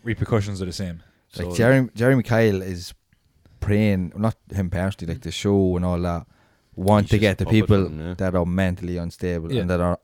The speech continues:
Speaker 2: are not well and that have real problems.
Speaker 1: Yeah.
Speaker 2: Compared to where Love Island are just looking for people who are gonna show good T V and, do you know what I mean? It's, they're not preying on the same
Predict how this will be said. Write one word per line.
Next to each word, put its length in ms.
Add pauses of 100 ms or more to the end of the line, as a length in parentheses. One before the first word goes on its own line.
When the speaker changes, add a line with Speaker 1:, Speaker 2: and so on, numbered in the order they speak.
Speaker 2:
are 120
not 220
well 280
and 120
that 80
have 280
real 240
problems. 500
Speaker 1:
Yeah. 140 (480)
Speaker 2:
Compared 380
to 220
where 200
Love 240
Island 400
are 120
just 220
looking 320
for 360 (300)
people 240
who 80
are 40
gonna 180
show 240
good 260
T 180
V 360
and, 260 (440)
do 80
you 40
know 80
what 80
I 40
mean? 240
It's, 320 (580)
they're 120
not 260
preying 360
on 140
the 80
same 540